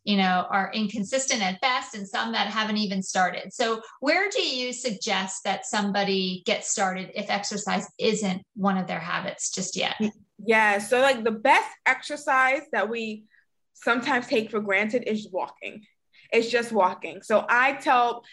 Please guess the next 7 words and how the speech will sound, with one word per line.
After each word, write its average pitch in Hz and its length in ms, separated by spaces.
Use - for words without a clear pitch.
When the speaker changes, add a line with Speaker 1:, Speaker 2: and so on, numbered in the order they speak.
Speaker 2:
when 208 140
I 214 60
have 269 280
my 254 180
patients 233 640
who 202 420
are 190 600